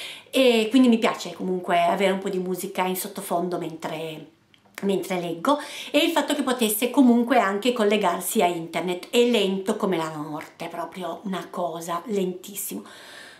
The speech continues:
Però in caso di emergenza, volendo, eh, si può collegare a internet. Allora,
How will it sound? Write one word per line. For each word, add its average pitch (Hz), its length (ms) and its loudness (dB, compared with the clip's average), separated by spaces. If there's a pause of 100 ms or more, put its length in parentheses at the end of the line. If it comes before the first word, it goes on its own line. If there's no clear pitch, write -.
Però 254 300 4
in 269 120 2
caso 208 260 0
di 220 120 2
emergenza, 196 600 2
volendo, 208 680 2
eh, 190 260 2
si 233 180 -2
può 175 240 -6
collegare 170 580 0
a 160 60 -4
internet. 175 1000 -6 (840)
Allora, 196 440 -2